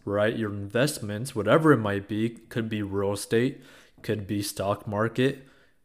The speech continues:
could be a business that you're an owner of, right?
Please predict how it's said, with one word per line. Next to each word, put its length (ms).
could 180
be 180
a 60
business 460
that 100
you're 180
an 160
owner 380
of, 460
right? 400